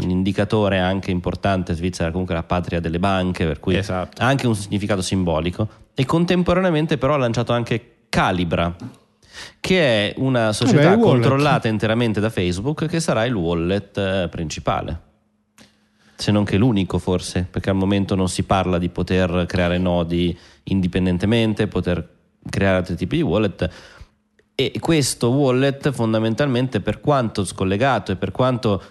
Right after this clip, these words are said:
Speaker 1: prometto, e sto facendo le virgolette anche se non si vedono, eh, ma si sentono, eh, prometto che non unirò mai i dati, così come non ho mai unito quelli di WhatsApp a quelli di Facebook, eccetera, eccetera. Eh, insomma,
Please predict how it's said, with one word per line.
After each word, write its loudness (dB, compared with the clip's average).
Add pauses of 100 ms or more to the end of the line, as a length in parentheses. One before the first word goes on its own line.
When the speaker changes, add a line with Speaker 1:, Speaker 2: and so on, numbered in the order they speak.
(140)
Speaker 1:
prometto, 2
e 0
sto -2
facendo -2
le 0
virgolette 0
anche -2
se -4
non 0
si -4
vedono, 2 (320)
eh, -2
ma -2
si -6
sentono, 0
eh, -2
prometto 2
che 0
non 2
unirò 2
mai 2
i 0
dati, 0
così -2
come 0
non 0
ho 2
mai 2
unito 0
quelli 0
di 2
WhatsApp 0
a 0
quelli 0
di -2
Facebook, -2
eccetera, -2
eccetera. -2 (760)
Eh, -4
insomma, 0